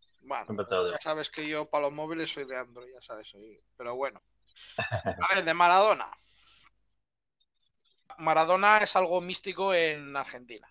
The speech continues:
Speaker 1: Una persona que no es
Speaker 2: Ujú.
Speaker 1: argentina, cuesta entender lo que ha sido Maradona. Es adorado, por, sobre todo por lo del Mundial de México, el partido de Inglaterra,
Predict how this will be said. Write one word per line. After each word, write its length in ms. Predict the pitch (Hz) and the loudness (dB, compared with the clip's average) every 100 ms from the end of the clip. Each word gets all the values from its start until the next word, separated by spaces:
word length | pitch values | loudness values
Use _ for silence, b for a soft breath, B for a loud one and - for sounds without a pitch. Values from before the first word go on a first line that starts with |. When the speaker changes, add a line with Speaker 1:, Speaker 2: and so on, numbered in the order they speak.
| - _ _ _ _ _ _ _ _ _ - - _ | -20 _ _ _ _ _ _ _ _ _ -20 -20 _
Speaker 1:
Una 200 | 139 139 | -8 -4
persona 400 | 143 - 156 147 | -4 -4 -4 -4
que 80 | |
no 100 | 147 | -6
es 60 | 147 | -4
Speaker 2:
Ujú. 100 | 147 | -4
Speaker 1:
argentina, 400 | - 110 85 80 - - _ _ _ _ _ | 0 -2 -2 -8 -12 -14 _ _ _ _ _
cuesta 300 | - 156 170 | -12 -4 -2
entender 400 | 165 170 160 175 | 0 -2 2 2
lo 140 | 180 | 2
que 80 | 143 | -2
ha 40 | 147 | -4
sido 180 | - | -4
Maradona. 480 | 160 135 110 131 - - _ _ _ | -4 -4 -4 -6 -10 -16 _ _ _
Es 120 | - | -10
adorado, 800 | 139 131 127 147 185 202 220 - - _ _ _ _ _ | -6 -4 0 4 4 2 0 -4 -10 _ _ _ _ _
por, 180 | - - | -14 -8
sobre 140 | 147 | -4
todo 180 | 147 147 | -2 -2
por 100 | 143 | -2
lo 80 | 139 | -4
del 80 | 139 | -6
Mundial 260 | 143 160 | -4 -2
de 100 | 165 | 0
México, 640 | 165 175 196 185 214 226 - | 0 0 -2 0 2 0 -2
el 300 | 139 135 131 | -4 -4 -6
partido 280 | - 139 156 | -4 -4 -4
de 60 | 151 | -6
Inglaterra, 840 | 147 147 143 151 151 147 143 135 | -2 -2 0 -2 0 0 0 -4